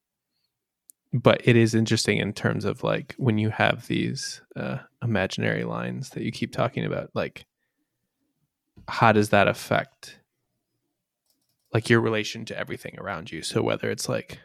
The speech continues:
our city's relation to the county, like, our city's relation to the congressional district we live in, both the national, like, the House of Reps, but also, like, our Indiana legislature,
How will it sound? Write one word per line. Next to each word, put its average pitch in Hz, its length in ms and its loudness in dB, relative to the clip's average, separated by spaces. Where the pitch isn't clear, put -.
our - 80 -2
city's 107 340 -2
relation - 340 -4
to - 100 -6
the - 100 -8
county, 117 580 2
like, - 200 2
our 107 140 6
city's 107 320 0
relation 104 300 0
to 107 100 -2
the - 80 -4
congressional 107 580 2
district 107 540 -2
we 107 140 4
live 104 200 2
in, 101 300 0
both 98 480 4
the 98 140 4
national, 101 800 2
like, 110 140 -2
the 117 100 -8
House 98 200 0
of - 100 -6
Reps, 123 300 4
but 101 140 2
also, 98 300 0
like, - 260 -4
our - 180 -2
Indiana 110 440 -2
legislature, - 760 -4